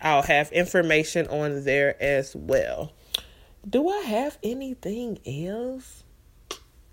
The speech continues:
I don't know. I don't think so. It feels amazing outside. It's Friday. It is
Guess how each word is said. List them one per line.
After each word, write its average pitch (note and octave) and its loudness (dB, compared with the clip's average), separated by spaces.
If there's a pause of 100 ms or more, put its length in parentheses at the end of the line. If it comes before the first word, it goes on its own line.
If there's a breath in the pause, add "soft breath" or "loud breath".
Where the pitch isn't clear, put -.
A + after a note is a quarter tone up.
(920 soft breath)
I F3 -2
don't D4+ -4
know. A3+ -4
I D#3 0
don't B3+ -4
think C4 -2
so. C#3+ 0 (340 loud breath)
It D4 2
feels D#3+ 2
amazing C4 4
outside. A#3 8
It's C#3 0
Friday. A3+ 6
It A3+ -6
is E3 -4